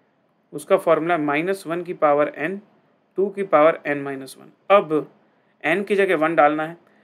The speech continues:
तो माइनस वन का पावर वन is माइनस वन, टू का पावर वन माइनस वन is ज़ीरो, टू का पावर ज़ीरो, which is answer is minus one। तो पहला टर्म तो मैच कर गया। अब इसी फॉर्मूले में एन की जगह टू डालकर देखता हूँ, माइनस वन का स्क्वायर प्लस वन,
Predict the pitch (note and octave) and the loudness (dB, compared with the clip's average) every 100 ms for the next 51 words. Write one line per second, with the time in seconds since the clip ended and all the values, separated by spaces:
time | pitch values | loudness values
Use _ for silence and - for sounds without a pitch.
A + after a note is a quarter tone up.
0 | _ - D#3 F3 G3 G3 G3 G3 F3+ E3 | _ -4 0 2 0 0 -2 -2 4 4
1 | E3+ E3+ F3 F3 F3 D#3+ D#3 E3+ E3 C#3+ | 4 0 0 2 2 0 -2 -2 -4 -6
2 | D3+ D3+ F3 - F#3+ F#3+ _ _ _ _ | -4 -2 -4 -8 -8 -8 _ _ _ _
3 | _ _ - G3 G#3+ G3+ F3+ F3+ F#3+ D#3 | _ _ -2 4 4 6 6 8 4 4
4 | F#3 F#3 F3+ F3 E3 F3 D3+ E3 D3+ C#3+ | 0 0 -2 -4 -6 -6 -4 -2 -2 -4
5 | _ _ _ _ _ _ _ _ _ D3 | _ _ _ _ _ _ _ _ _ -16
6 | D3 D3 D3 C#3 C#3 - - D3+ D#3 D#3 | -8 -6 -4 -6 -8 -16 -20 -14 -10 -6
7 | D3 C#3+ F3 G3 D#3+ C3+ C3+ - _ _ | -6 -6 -6 -8 -10 -16 -20 -20 _ _
8 | _ _ _ _ - D3 D3 E3 D#3+ D3 | _ _ _ _ -4 4 4 4 0 -2
9 | D3 E3+ - - - - _ _ _ _ | -2 -2 0 -2 -4 -10 _ _ _ _
10 | - E3 F#3+ B3+ G#3+ A3 G#3 G#3+ G#3+ G3+ | -2 4 4 2 6 6 8 4 2 2
11 | G#3 G#3 G#3+ A3 G#3+ G3 F#3+ D#3 D3+ D3 | 2 2 2 4 6 6 2 -2 -2 -2
12 | F3+ G3+ G#3 G3+ G#3+ G#3 A3+ A3 F3 E3+ | 0 0 -2 0 0 4 4 4 2 -4
13 | - D#3+ E3 | -4 -8 -8